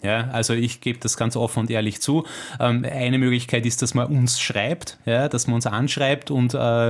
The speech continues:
wir können das dann überprüfen. Also bei uns auf der Webseite, äh, gibt's eben einen Anfrageservice,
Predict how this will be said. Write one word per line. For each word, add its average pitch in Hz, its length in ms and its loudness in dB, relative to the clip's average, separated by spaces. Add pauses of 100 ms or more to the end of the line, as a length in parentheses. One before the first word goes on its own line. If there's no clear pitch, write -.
(400)
wir 123 640 2 (340)
können 113 260 2
das 113 140 -2
dann 113 160 2
überprüfen. 160 680 0 (160)
Also 117 220 0
bei 123 120 0
uns 120 260 2
auf 120 120 0
der 117 100 -2
Webseite, 117 840 2
äh, 110 180 2
gibt's - 320 -4
eben 107 220 0
einen 104 440 0
Anfrageservice, 123 1080 0